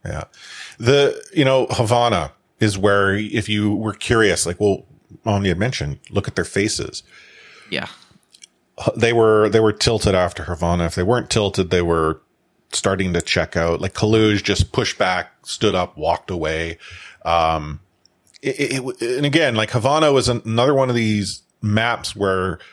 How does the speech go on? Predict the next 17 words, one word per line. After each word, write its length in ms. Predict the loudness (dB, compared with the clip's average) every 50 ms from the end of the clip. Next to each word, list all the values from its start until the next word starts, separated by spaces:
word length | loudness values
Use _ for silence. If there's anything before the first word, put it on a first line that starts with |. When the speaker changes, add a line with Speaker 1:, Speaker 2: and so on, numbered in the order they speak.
| _ -20 -20 -20 -20 _ _ _ _ _ _ _ _ _ _ _
Speaker 2:
It's 100 | _ -10
a 40 | -8
funky 340 | -6 -6 -6 -6 -6 -10
map. 360 | -10 -10 -10 -10 -10 -12 _ _ _ _ _ _ _ _
Speaker 1:
Yeah, 420 | -2 0 2 4 4 4 2 2
and 100 | 2 2
I've, 240 | 2 2 0 0 -2
we've 200 | -2 0 2 2
actually 220 | 2 2 0 -2 -2
been 80 | -2 -2
seeing 240 | 0 2 2 2
more 260 | 2 2 2 2 2 2
and 100 | 0 -2
more 240 | 0 0 0 2
of 60 | 2 0
it, 140 | 0 0
where 200 | 0 0 0 -2